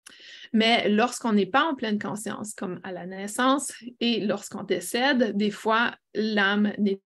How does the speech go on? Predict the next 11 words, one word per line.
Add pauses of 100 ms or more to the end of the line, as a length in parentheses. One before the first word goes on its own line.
(140)
pas
présente (460)
pour
différentes
raisons. (1400)
Donc
ça,
c'est
un
aspect
que,